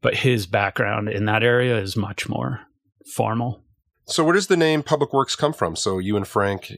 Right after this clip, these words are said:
Speaker 2: get together and you decide to incorporate, and, you know, how'd you come up with the Public Works?
Speaker 1: We kicked around a lot of different ideas. Don't have that scrap of paper if there was one. Um, our good buddy Chauncey Tanton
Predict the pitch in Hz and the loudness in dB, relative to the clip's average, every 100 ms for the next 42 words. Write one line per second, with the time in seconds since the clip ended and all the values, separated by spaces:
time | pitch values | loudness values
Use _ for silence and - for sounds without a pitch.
0 | - 110 - 101 98 104 110 107 98 92 | -6 -4 -2 0 2 4 2 2 -2 -6
1 | 98 92 101 98 92 92 90 117 - 104 | -6 -4 -2 -2 -4 -4 -8 -8 -2 -2
2 | 95 110 123 131 - 95 92 92 90 87 | 2 2 2 -2 -8 -6 -4 -4 -6 -10
3 | - 92 92 110 110 - 117 107 - - | -10 -6 -4 -4 -4 -4 -4 -4 -8 -6
4 | 107 - 107 - - - _ _ _ _ | -6 -2 -4 -4 -14 -14 _ _ _ _
5 | _ - - 151 139 151 143 110 107 104 | _ -6 -2 0 2 2 2 0 0 0
6 | 110 107 104 - 123 113 - _ - 117 | 0 0 -4 -6 -6 -6 -10 _ -12 -8
7 | 101 101 95 92 - - - _ _ _ | -4 -4 -4 -6 -10 -12 -14 _ _ _
8 | - 113 113 113 104 104 - - - 143 | -2 -2 0 0 0 0 0 -2 -4 -4
9 | 135 110 113 110 123 117 - 113 113 117 | -4 -2 0 0 0 -2 0 0 2 2
10 | 101 120 117 117 107 - - - _ _ | 2 0 2 0 -4 -12 -20 -20 _ _
11 | 113 107 95 92 98 - 113 117 110 120 | -6 -4 -4 -6 -4 0 2 2 2 2
12 | 110 - 113 113 - 107 - 104 110 117 | 2 0 0 0 -2 -4 -2 0 0 0
13 | 104 | -2